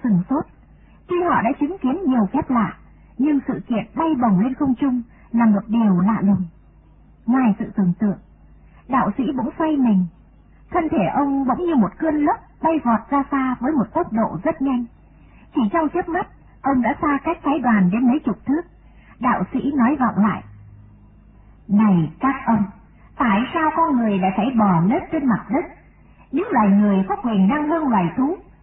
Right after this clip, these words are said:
thì y phải bay cao hơn chim, lội nhanh hơn cá chứ. Tại sao y không làm được như vậy? Phải chăng đó là quan niệm duy vật về bản chất của mình? Tư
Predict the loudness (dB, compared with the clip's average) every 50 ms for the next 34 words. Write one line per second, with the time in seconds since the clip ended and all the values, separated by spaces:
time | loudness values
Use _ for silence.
0 | _ -4 -4 -4 -4 -4 -4 -4 -4 -2 -4 -4 -2 -2 -2 -2 -2 -2 -2 -2
1 | -2 -2 0 0 0 -2 -2 -4 -4 -4 -4 -4 -6 -10 -16 -20 -20 -12 -6 -2
2 | 0 0 2 2 2 2 2 2 2 0 0 0 0 0 0 0 -2 -2 -2 -4
3 | -6 -8 -8 -10 -12 -18 -20 -20 -20 -20 -20 -20 -20 -16 -8 -4 -2 0 0 -2
4 | -2 -2 -2 -2 -2 -2 -2 -4 -4 -4 -4 -2 0 2 2 2 2 2 2 0
5 | -2 -4 -4 -4 -2 -2 -2 -2 -4 -6 -8 -14 -20 -20 -20 -20 -20 -20 -20 -20
6 | _ _ -6 -2 -2 0 0 -2 -4 -4 -2 -2 -2 -2 -4 -8 -14 -20 -10 -4
7 | 0 0 2 2 0 0 -2 -2 -2 -2 0 2 2 2 2 0 -2 -2 0 0
8 | 0 2 2 0 -2 -2 -2 -6 -12 -20 -20 -20 -10 -6 -4 -2 0 0 0 0
9 | 0 0 0 0 0 -2 -4 -6 -6 -4 -2 -2 0 2 2 2 0 -2 -6 -14
10 | -20 -20 -20 -20 _ -20 -20 -20 -20 -20 -20 -20 -8 -4 0 0 2